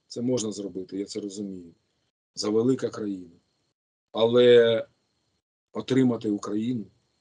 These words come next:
да, можна захопити територію, але це вже буде не Україна. І вона не утримає Російську імперію вже ніколи. Російська імперія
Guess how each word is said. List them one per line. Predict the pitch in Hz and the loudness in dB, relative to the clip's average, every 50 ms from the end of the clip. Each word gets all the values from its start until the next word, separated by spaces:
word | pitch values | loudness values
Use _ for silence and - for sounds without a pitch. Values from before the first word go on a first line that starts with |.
| _ _ _ _ _ _ _ _ - | _ _ _ _ _ _ _ _ 0
да, | - 185 190 | 4 4 6
можна | 170 160 156 135 131 143 135 127 120 113 | 8 6 6 6 6 2 2 2 0 0
захопити | 107 113 123 - - 113 - 139 123 - 113 | -2 -4 -4 -4 -4 -6 -4 -4 -4 -4 -6
територію, | 104 - 107 101 101 - - - - - - - - _ _ _ _ _ _ _ _ _ _ _ - | -10 -8 -8 -8 -8 -10 -12 -16 -16 -16 -18 -20 -20 _ _ _ _ _ _ _ _ _ _ _ -14
але | 95 107 | -14 -12
це | 104 - 104 | -12 -10 -12
вже | 101 98 98 | -10 -10 -10
буде | 95 92 95 90 92 | -12 -12 -14 -14 -14
не | 92 92 | -14 -14
Україна. | 90 87 - - 85 85 85 80 76 76 78 _ _ _ _ _ _ _ _ _ - | -16 -18 -20 -20 -20 -18 -18 -20 -20 -20 _ _ _ _ _ _ _ _ _ _ -6
І | 98 | -4
вона | 101 104 107 107 | -4 -2 -2 -2
не | 104 104 107 | 0 0 0
утримає | 107 104 - 110 107 101 92 92 90 90 90 | 0 0 0 -2 -2 -2 -2 -2 -6 -8 -8
Російську | 95 95 - - 90 90 - - - | -10 -10 -12 -12 -14 -14 -16 -14 -14
імперію | 90 90 87 - - 85 85 90 90 87 | -14 -14 -14 -16 -18 -16 -16 -16 -16 -14
вже | 87 - 95 95 | -14 -14 -14 -14
ніколи. | 90 87 90 - - - - - _ _ _ _ _ _ _ _ _ _ _ - | -16 -16 -20 -20 -20 -20 -20 -20 _ _ _ _ _ _ _ _ _ _ _ -12
Російська | - - - 78 78 - - 113 | -10 -8 -8 -8 -8 -6 -6 -6
імперія | 101 98 - - 101 101 104 101 101 98 | -6 -8 -8 -6 -6 -4 -4 -4 -6 -10